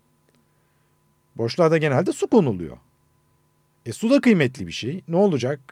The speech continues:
Mesela şeyin ortasında, e, Arabistan'ın ortasında sen oradan çıkarttığın petrolün yerine koyacağın suyu nasıl bulacaksın falan gibi.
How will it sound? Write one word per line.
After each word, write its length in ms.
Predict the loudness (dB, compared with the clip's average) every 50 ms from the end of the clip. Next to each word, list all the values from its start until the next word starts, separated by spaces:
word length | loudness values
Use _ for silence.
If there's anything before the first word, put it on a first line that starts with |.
| -12 -6
Mesela 440 | -6 -6 -4 0 0 0 0 0 -6 _ _ _ _ _ _ _ _ _ _ _ _ _ _
şeyin 240 | -8 -4 -2 0 2
ortasında, 720 | 2 0 2 2 0 0 0 -2 -2 0 0 0 0 -4 -10 _ _ _ _ _ _ _ _ _ _ _ _ _ _ _ _ _ _ _ -4
e, 60 | -2
Arabistan'ın 580 | -2 0 0 0 0 0 -2 -2 -4 -4 -2 -2
ortasında 600 | -2 -2 -2 -4 -6 -4 0 2 2 2 2 0 -8 _ _ _ _ _ _ _
sen 180 | -4 -2 0
oradan 320 | 0 0 2 2 0 0 -2
çıkarttığın 380 | 0 2 2 2 2 0 -2
petrolün 340 | 0 0 0 0 0 -2 -2
yerine 220 | -2 -2 -4 -4
koyacağın 320 | -2 -2 -2 -2 0 -2 -4
suyu 260 | -4 -4 -4 -4 -4
nasıl 200 | -4 -4 -6 -6
bulacaksın 500 | -4 -4 -2 -2 -2 -4 -4 -6 -10 -8
falan 280 | -6 -6 -6 -6 -6 -6
gibi. 200 | -6 -8 -8